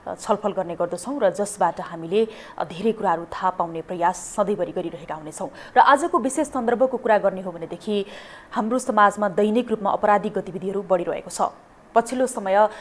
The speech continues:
नियम कानुन ऐनहरू परिवर्तन हुँदै जाँदाखेरि अपराधको गतिविधिहरू झन् धेरै बढिरहेको छ। त्यसै गरी महिला तथा बालिका हिंसाको कुरा गर्ने हो भने पनि रेसियो बढ्दो मात्रामा रहेको छ।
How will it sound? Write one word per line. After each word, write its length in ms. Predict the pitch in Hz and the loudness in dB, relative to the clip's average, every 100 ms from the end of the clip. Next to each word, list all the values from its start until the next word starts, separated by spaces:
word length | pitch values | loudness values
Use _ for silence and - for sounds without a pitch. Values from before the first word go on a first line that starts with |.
| - 202 | -8 -4
नियम 300 | 214 214 214 | 0 0 2
कानुन 360 | 202 196 196 - | 2 4 -2 -2
ऐनहरू 280 | 202 180 180 | -2 -2 2
परिवर्तन 420 | 196 196 190 180 | 0 0 -4 -6
हुँदै 300 | 185 196 233 | 0 4 4
जाँदाखेरि 420 | 202 180 180 208 | 4 -2 -4 -4
अपराधको 540 | - 196 190 190 - | -2 2 2 2 0
गतिविधिहरू 460 | 190 196 185 175 185 | -2 -2 -4 -4 -4
झन् 200 | 175 180 | -6 -8
धेरै 180 | 180 175 | -6 -4
बढिरहेको 360 | 170 165 143 170 | -6 -4 -8 -6
छ। 100 | 202 | -6
त्यसै 400 | - - 214 233 | -6 -2 -2 0
गरी 280 | 175 190 208 - - 220 | -2 -2 -2 -6 -6 -2
महिला 260 | 240 233 | 2 4
तथा 260 | 226 214 196 | 2 0 2
बालिका 380 | 190 190 208 190 | 2 2 0 -4
हिंसाको 680 | 165 220 - 220 220 220 | -6 -6 2 2 4 2
कुरा 340 | 214 - 202 180 | 0 0 2 2
गर्ने 220 | 180 175 | 0 -4
हो 80 | 165 | -8
भने 120 | 165 | -8
पनि 240 | 170 247 285 - - | -4 -4 -4 -12 0
रेसियो 400 | 214 214 208 240 175 | 2 2 0 -4 4
बढ्दो 240 | 202 196 185 | 4 4 2
मात्रामा 340 | 175 170 165 | -4 -4 -8
रहेको 240 | 160 170 | -8 -10
छ। 80 | 175 | -6